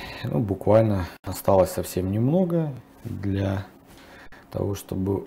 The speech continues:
увидеть большую динамику, да, и для возможностей, да, захода в позиции в ту же. Краткосрочно вполне можем увидеть повторение вчерашней ситуации, да, что когда у нас на американской сессии,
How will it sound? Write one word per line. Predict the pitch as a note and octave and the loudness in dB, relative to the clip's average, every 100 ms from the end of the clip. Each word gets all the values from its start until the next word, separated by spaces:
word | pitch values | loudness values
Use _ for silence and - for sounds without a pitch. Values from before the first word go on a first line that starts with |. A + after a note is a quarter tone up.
| - | -4
увидеть | G2+ G2+ F#2+ G2 | -2 0 0 -2
большую | F#2+ F#2+ - G2+ F#2 | 0 0 0 -4 -2
динамику, | G#2+ D3 E3+ D#3+ - B2+ A2 | 2 4 4 2 0 -4 -2
да, | A2 A2 | -2 -2
и | - A2+ G#2+ F#2+ - - - - - - | 0 0 0 -4 -10 -20 -20 -20 -20 -8
для | F#2+ F#2+ F#2 | -2 0 2
возможностей, | F#2 F2 G2 G2+ G2 F#2 - - | 0 -2 0 0 0 -6 -8 -10
да, | F2+ F#2 | -8 -8
захода | F2+ F#2+ - E2+ E2+ - - - | -6 -6 -6 -6 -6 -12 -20 -20
в | - - | -20 -8
позиции | F2 E2+ E2+ - - | -6 -6 -8 -8 -12
в | - | -6
ту | F2+ E2+ | -4 -4
же. | - - - - - - - | -6 -20 -20 -16 -12 -12 -6
Краткосрочно | - F#2 G#2+ - F3 G3+ E3+ B2+ G2 | -4 0 0 4 6 6 4 2 0
вполне | - G2 - - F#2+ G2 B2+ B2 | -2 -8 -8 2 4 6 4 4
можем | G#2 G#2 G2 F#2 | 4 2 0 0
увидеть | F#2+ A2+ G#2+ G2 - - - | 2 2 0 -6 -14 -16 -4
повторение | G2 - G#2 G#2+ G2 F#2+ F2+ | -2 4 6 6 6 4 0
вчерашней | - G#2 F#2+ F2 - E2+ | 0 2 4 4 0 -10
ситуации, | - - G#2+ D3+ E3+ A2 | -10 0 4 4 2 -2
да, | A#2 | -2
что | A#2+ - F2+ | -2 -6 -8
когда | F2+ F2+ F#2 | -6 -2 0
у | F2+ | 0
нас | F2+ F2 | 0 -2
на | F2+ | -2
американской | F2+ F2 F2+ F#2 E2+ - E2+ | 0 0 -2 -4 -4 -6 -8
сессии, | - C3 C3 - A2 | -2 -2 -2 0 0